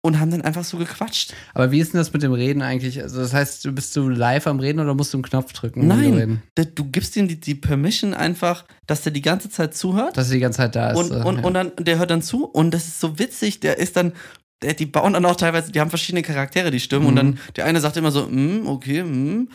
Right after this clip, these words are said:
Speaker 1: Also,
Speaker 2: Mhm.
Speaker 1: also der, der währenddessen er auch selbst
Speaker 2: Ja.
Speaker 1: spricht, nicht währenddessen ich spreche, weil
Speaker 2: Ja.
Speaker 1: irgendwann muss er ja zuhören.
Speaker 2: Ja.
Speaker 1: Und das Krasse ist, ähm, bei diesem Bezahlmodell, was ich habe und bei G P T vier Turbo hat das eine, das,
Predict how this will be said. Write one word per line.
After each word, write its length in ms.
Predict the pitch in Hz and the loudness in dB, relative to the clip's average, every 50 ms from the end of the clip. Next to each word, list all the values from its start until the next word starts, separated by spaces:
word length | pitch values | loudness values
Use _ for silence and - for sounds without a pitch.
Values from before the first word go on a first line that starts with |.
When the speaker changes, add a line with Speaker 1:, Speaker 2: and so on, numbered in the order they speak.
| - - - _ _ _ _ - | -20 -20 -20 _ _ _ _ 2
Speaker 1:
Also, 140 | 175 143 147 | 4 4 6
Speaker 2:
Mhm. 60 | 147 | 6
Speaker 1:
also 160 | 151 160 165 | 6 4 4
der, 180 | 139 156 160 147 | 4 4 2 4
der 200 | 139 156 143 - | 2 -2 -4 -4
währenddessen 540 | - 151 151 151 151 143 180 208 208 - 175 | 0 2 2 2 4 4 2 0 0 -2 -2
er 140 | 113 139 135 | 0 2 2
auch 100 | 143 139 | 2 2
selbst 320 | 139 - - 135 147 135 | 0 2 2 2 4 4
Speaker 2:
Ja. 100 | 139 143 | 4 2
Speaker 1:
spricht, 240 | 143 139 139 - - | 2 0 -2 0 0
nicht 180 | 147 165 156 - | 0 0 2 2
währenddessen 380 | 131 123 117 110 120 120 - | 0 0 2 0 -2 -4 -2
ich 140 | 123 131 131 | -4 -4 -4
spreche, 240 | - - 117 110 120 | -4 -6 -4 -4 -2
weil 80 | 117 120 | 0 2
Speaker 2:
Ja. 80 | 120 | 2
Speaker 1:
irgendwann 280 | 123 151 143 131 127 123 | 2 2 2 2 2 2
muss 200 | 127 135 127 - | 0 -2 -2 -2
er 60 | 117 | -4
ja 120 | 110 110 | -2 -4
zuhören. 580 | 110 - - 151 147 123 117 107 113 117 127 139 - - - - | -6 -6 -4 -2 0 0 0 0 0 -2 -2 -4 -6 -12 -18 -6
Speaker 2:
Ja. 160 | - 120 120 123 | -4 -2 0 2
Speaker 1:
Und 240 | 139 143 143 - - | 2 2 2 0 -6
das 180 | - - 135 - | -8 -8 -8 -4
Krasse 320 | - 160 185 196 - 175 | 0 0 0 0 -2 -4
ist, 260 | - 143 147 - - - _ _ - | -4 -4 -4 -6 -10 -18 _ _ -2
ähm, 300 | 127 120 127 127 - - | 0 0 0 -2 -2 -4
bei 120 | 123 123 | -4 -2
diesem 420 | 123 127 123 127 123 117 110 - _ | -2 -4 -2 0 0 0 -2 -4 _
Bezahlmodell, 720 | - 123 113 - - 143 156 175 175 151 123 104 117 117 113 | -10 -10 -8 -2 0 2 2 2 2 0 -2 -2 -2 -4 -2
was 160 | 113 113 113 | -4 -6 -8
ich 160 | 120 110 - | -12 -12 -8
habe 580 | - 139 147 143 131 113 110 113 127 151 202 208 _ - - - - _ _ - | -6 -4 -2 -2 -2 -4 -4 -4 -4 -4 -6 -8 _ -20 -20 -20 -20 _ _ -2
und 140 | 143 147 139 | -2 0 0
bei 140 | 135 127 120 | 0 -2 -2
G 140 | 113 123 | -2 -4
P 120 | 123 127 120 | -4 -4 -4
T 220 | 120 - 117 113 | -4 -4 -4 -4
vier 380 | 113 - - 127 123 123 - - _ | -4 -4 -2 -2 -2 -2 -6 -12 _
Turbo 600 | - - 175 185 175 143 127 113 110 117 143 202 208 - - - - _ | -6 -2 -2 -2 0 -2 -2 -4 -4 -2 -4 -6 -8 -12 -20 -20 -20 _
hat 160 | _ - 147 139 | _ -8 -2 -2
das 300 | 143 143 143 - - _ _ - | -2 -2 -2 -8 -16 _ _ -6
eine, 240 | - 127 127 - - _ _ - _ | -4 -4 -4 -6 -10 _ _ -20 _
das, 220 | - - 135 123 | -6 -4 -4 -2